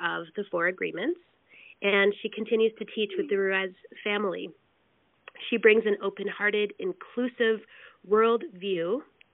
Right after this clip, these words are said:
to her writing and teaching, which, which are rich blend of Toltec wisdom, European shamanism, and Buddhism. So thank you so much for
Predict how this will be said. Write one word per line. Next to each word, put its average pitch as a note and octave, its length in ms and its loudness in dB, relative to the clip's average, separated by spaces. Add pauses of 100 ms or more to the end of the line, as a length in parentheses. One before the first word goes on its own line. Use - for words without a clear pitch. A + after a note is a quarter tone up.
(100)
to G#3 100 4
her G#3+ 140 -2
writing F#3 360 -2
and F#3+ 200 -8
teaching, D4+ 340 -4 (560)
which, G3+ 220 -4 (240)
which F#3+ 240 -2 (120)
are F3+ 200 2
rich G#3 280 0 (300)
blend G3+ 480 0
of F3 80 -8 (220)
Toltec G#3+ 400 -4
wisdom, F#3+ 440 0 (420)
European G3+ 680 4 (140)
shamanism, E3+ 680 -2 (220)
and G#3 160 -6
Buddhism. - 400 -2 (1040)
So C4 160 0
thank D4 240 2
you D#4 100 8 (160)
so A#3 180 4
much A3+ 300 2 (220)
for F#3+ 400 2